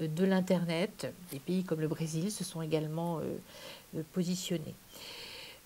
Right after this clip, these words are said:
Euh, pourquoi faut-il le faire ? Parce qu'il y a une crise généralisée de confiance désormais de l'Internet. Euh, les internautes ayant l'impression qu'il y a une surveillance généralisée sont scandalisés à juste titre,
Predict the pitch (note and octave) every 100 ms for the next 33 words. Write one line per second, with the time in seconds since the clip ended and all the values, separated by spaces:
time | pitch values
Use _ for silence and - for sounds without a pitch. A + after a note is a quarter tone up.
0 | - F3 B3+ B3+ D4+ C4+ A#3 G#3+ F#3+ F#3
1 | C#4+ D4 A3 G3+ - F#3+ G3 - A3+ F#3+
2 | F3+ F#3 F3+ F3+ E3+ F#3 D#3+ - C#4 -
3 | F#3+ B3+ - F#3+ E3+ E3 E3 E3+ D#3 D3+
4 | D#3 F3 G3 D4 F#4+ - E3 D3+ C#3+ A2+
5 | D3+ D#3 E3 D#3 E3+ E3+ F#3+ F#3+ D3+ E3
6 | D#3+ D#3 F3 - G3 E3+ - - G#2+ G2+
7 | - - - D3+ D3+ E3 D3+ C#3+ D#3+ D#3
8 | - D#3+ E3+ D#3+ - D#3 D#3 D3+ D3+ F3
9 | G#3+ D4+ - E3+ - E3+ E3 E3 E3 D#3
10 | D#3+ D#3 C#3 - F3+ -